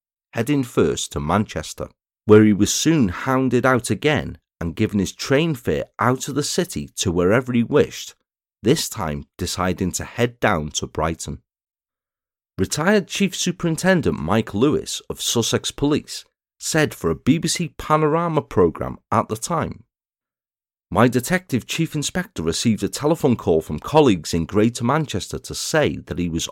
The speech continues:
on his way. I have to say, we didn't exactly say thank you for that phone call." Oliver was immediately placed under police surveillance when he arrived in Brighton,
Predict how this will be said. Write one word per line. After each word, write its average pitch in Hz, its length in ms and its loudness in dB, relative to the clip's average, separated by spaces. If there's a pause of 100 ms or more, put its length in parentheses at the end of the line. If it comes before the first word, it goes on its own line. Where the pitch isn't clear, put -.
on 90 120 2
his 78 220 -6
way. 85 300 -2 (720)
I - 40 -12
have 113 260 -6
to - 80 -6
say, 80 440 -2 (420)
we 82 80 -2
didn't 101 300 2
exactly 87 480 -4
say 85 200 -4
thank - 520 -4
you 71 220 -8 (120)
for - 120 -16
that - 180 -8
phone 80 320 -4
call." 73 280 -10 (2750)
Oliver 165 300 6
was 156 220 4
immediately 135 680 4
placed - 520 0
under 98 180 4
police 120 460 2
surveillance 123 680 4
when 95 140 2
he 95 100 4
arrived 90 420 2
in 87 120 0
Brighton, 76 520 -6